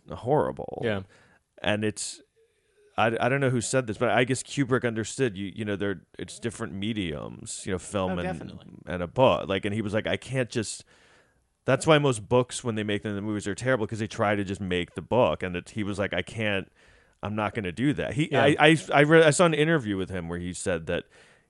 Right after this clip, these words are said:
Speaker 1: he really liked the book, but he, like, sat down with the screenwriter and they, like,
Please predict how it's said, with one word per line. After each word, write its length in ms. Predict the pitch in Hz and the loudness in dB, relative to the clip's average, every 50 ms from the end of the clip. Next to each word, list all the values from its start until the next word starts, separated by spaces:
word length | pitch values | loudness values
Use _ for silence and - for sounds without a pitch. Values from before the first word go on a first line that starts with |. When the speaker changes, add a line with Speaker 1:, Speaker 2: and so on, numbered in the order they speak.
| _ _ _ | _ _ _
Speaker 1:
he 240 | - - - 120 113 | -20 -10 -6 -6 -4
really 320 | 98 104 117 113 117 113 | 0 2 2 4 4 4
liked 260 | 110 110 101 98 - | 2 2 0 0 -2
the 80 | - 107 | -4 -6
book, 360 | 87 - - 120 117 104 - | 0 2 4 4 4 4 4
but 140 | - 107 95 | 0 -2 -2
he, 180 | 87 101 104 98 | -2 -4 -4 -2
like, 320 | 98 92 90 90 - - _ - - | 0 0 0 0 -4 -8 _ -18 -14
sat 320 | 107 - - 110 95 92 - | -10 -2 0 2 2 2 2
down 180 | 113 98 95 | 0 0 0
with 80 | 92 - | -2 -4
the 60 | 90 | -6
screenwriter 720 | - - - 104 104 101 98 98 90 87 82 82 85 82 | -8 -10 -8 -8 -8 -8 -6 -4 -4 -2 -2 -2 -2 -4
and 120 | 78 85 85 | -4 -4 -4
they, 120 | 85 85 | -4 -4
like, 340 | 85 82 82 82 80 - _ | -2 -2 -4 -4 -6 -8 _